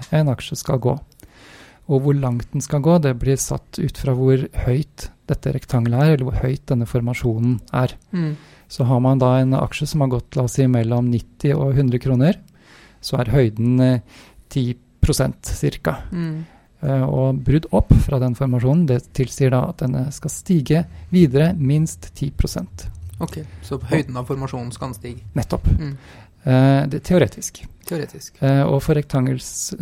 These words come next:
Speaker 1: rektanglers del, som vi da har forsket på, så har det skjedd da i sekstini prosent av tilfellene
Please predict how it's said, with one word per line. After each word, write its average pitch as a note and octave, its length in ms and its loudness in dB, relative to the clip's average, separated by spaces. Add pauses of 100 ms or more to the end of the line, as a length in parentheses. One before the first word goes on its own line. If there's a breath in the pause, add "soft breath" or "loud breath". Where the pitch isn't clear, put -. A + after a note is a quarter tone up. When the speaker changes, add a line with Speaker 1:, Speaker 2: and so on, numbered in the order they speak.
(120)
Speaker 1:
rektanglers C3+ 440 -2
del, G3 220 2
som D#3+ 220 -4
vi D3 100 0
da C#3 60 0
har C3+ 240 0
forsket - 340 -6
på, F#3+ 160 2
så E3 300 0
har D3 100 2
det B2 220 0
skjedd C#3 340 -2
da C3+ 240 0
i B2+ 340 -2
sekstini B2+ 640 -2
prosent A2+ 480 -2
av B2+ 60 -6
tilfellene B2+ 640 0